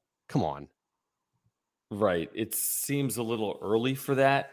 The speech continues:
Speaker 2: Like,
Speaker 1: A
Speaker 2: do we know if
Speaker 1: little?
Speaker 2: he's even gonna be a Padre beyond twenty twenty-two?
Speaker 1: John, he signed for a one-year, two million dollar deal. Are you kidding me? He's not gonna, he should
Speaker 2: Well,
Speaker 1: not
Speaker 2: that's,
Speaker 1: get a mural.
Speaker 2: you know, I'm kid-, when I say it's a little early, I mean, I'm saying he's got, like, twenty-seven career games with the Padres.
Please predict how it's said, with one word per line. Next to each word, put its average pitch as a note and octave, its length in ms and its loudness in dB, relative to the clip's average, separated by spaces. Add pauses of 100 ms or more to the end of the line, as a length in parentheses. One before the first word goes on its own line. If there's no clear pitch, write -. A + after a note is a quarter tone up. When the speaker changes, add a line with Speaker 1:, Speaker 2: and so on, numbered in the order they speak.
Speaker 2:
Like, G2 320 -4
Speaker 1:
A A2+ 40 -6
Speaker 2:
do A#2 60 2
we C#3+ 60 4
know C4 100 10
if - 40 10
Speaker 1:
little? C#3 220 12
Speaker 2:
he's B2+ 160 8
even A#2 100 2
gonna A2+ 140 0
be A#2 140 6
a A2 60 6
Padre A2 420 6
beyond F#2 340 2
twenty G2+ 280 -2
twenty-two? F2+ 680 -2
Speaker 1:
John, G#3+ 200 6
he A#2+ 60 6
signed F3+ 260 6
for F3 100 8
a D#3 40 10
one-year, E3+ 360 10
two F#3 200 6
million F3 240 10
dollar E3 200 8
deal. A#2+ 340 6
Are B2+ 40 10
you A2 100 6
kidding D#3 260 2
me? F#3+ 200 4 (160)
He's - 100 -4
not F3 120 2
gonna, E3+ 120 0
he E3 140 -2
should F#3+ 180 8
Speaker 2:
Well, - 60 10
Speaker 1:
not F3+ 60 8
Speaker 2:
that's, D3 220 10
Speaker 1:
get - 40 8
a - 20 6
mural. B2+ 180 8
Speaker 2:
you B2+ 40 4
know, C#3+ 140 12
I'm B2 100 10
kid-, - 200 2
when A2 140 4
I - 20 6
say A#2+ 240 6
it's A2 120 2
a G2+ 40 2
little F#2+ 200 4
early, F2 300 4
I D#2+ 40 0
mean, D#2 180 -2
I'm D#2 100 -6
saying F2 280 -2
he's D#2 120 -6
got, F2+ 140 0
like, - 260 -2
twenty-seven F2+ 580 0
career F2 300 -2
games E2 440 -2 (2500)
with G2+ 120 0
the - 60 -18
Padres. D#2+ 520 0